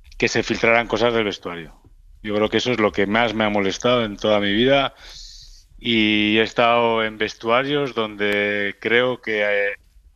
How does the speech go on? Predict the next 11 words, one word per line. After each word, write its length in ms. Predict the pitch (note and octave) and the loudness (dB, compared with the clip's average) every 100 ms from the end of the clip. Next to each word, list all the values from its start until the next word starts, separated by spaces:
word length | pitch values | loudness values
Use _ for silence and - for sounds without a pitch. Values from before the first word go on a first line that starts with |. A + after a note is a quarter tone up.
| _ | _
no, 640 | G#2+ G#2+ A#2 A#2+ A#2+ B2 - - _ _ | -18 -4 0 2 2 0 -6 -20 _ _
no 200 | A#2 A#2+ | -2 0
he 60 | |
teni-, 280 | A#2+ A#2+ B2+ | 0 -2 -2
no, 260 | A#2 A#2+ C3 | -4 -2 0
no 140 | B2 | -2
hemos 200 | B2+ B2+ | 0 0
tenido 260 | - A#2+ B2 | 2 2 2
muchas 520 | A#2 A2+ A2+ A2 A#2 | 2 0 -2 0 2
veces 180 | A#2 A#2+ | 4 2
problemas. 400 | A2 A2 G#2+ | 2 2 2